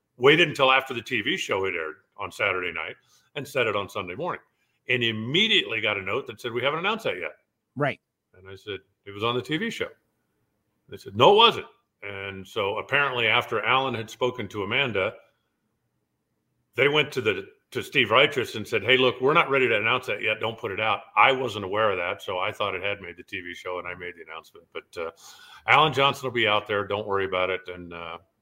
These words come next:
Speaker 1: he'll have plenty, plenty to do. They're trying to finish up what, uh, many believe is unfinished business up in Michigan, and, uh, he looks like he's probably the man for the job.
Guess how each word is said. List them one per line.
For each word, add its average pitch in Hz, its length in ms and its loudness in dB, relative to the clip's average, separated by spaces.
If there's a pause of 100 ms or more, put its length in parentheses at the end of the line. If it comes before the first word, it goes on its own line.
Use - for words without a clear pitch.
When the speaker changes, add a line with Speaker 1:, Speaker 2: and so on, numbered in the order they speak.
(520)
Speaker 1:
he'll 110 180 -2
have 110 200 0
plenty, 113 520 -4
plenty 113 720 -6
to - 140 -10
do. 90 340 -12
They're 95 400 -2
trying 107 320 -4
to 101 360 -4 (500)
finish 160 420 0
up 147 240 4
what, 123 320 -2
uh, 110 260 4
many 120 200 0
believe 117 320 0
is 98 80 -4
unfinished 107 440 -4
business 104 460 -2 (560)
up 107 140 -8
in 101 100 -4
Michigan, 101 480 -4
and, 90 240 -6
uh, 85 420 -6
he 95 100 -8
looks 95 200 -8
like 92 140 -6
he's 95 100 -6
probably 90 260 -4
the 85 80 -8
man 87 200 -8
for 85 100 -20
the 80 60 -16
job. 82 240 -12